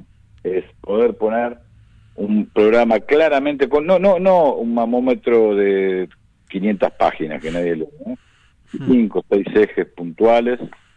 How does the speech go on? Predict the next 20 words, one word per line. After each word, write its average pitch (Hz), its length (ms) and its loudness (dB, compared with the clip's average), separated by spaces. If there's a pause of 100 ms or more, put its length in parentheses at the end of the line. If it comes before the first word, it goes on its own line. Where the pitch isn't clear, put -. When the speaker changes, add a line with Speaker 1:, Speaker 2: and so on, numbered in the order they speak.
(540)
Speaker 1:
este, 78 1160 -2
para 78 220 -6
poder 90 280 2
desarrollar 85 380 0
esa - 220 -6
política, 120 480 0
ponerse 87 400 -4
de 87 100 4
acuerdo 87 360 0
con 101 200 2
eso 143 300 0
y 85 240 0
ahí 85 220 -2
ver 95 260 2
en 85 140 -4
el 85 140 -10
momento 185 440 -6
quién 190 180 -6
es - 120 -8
el 147 180 -10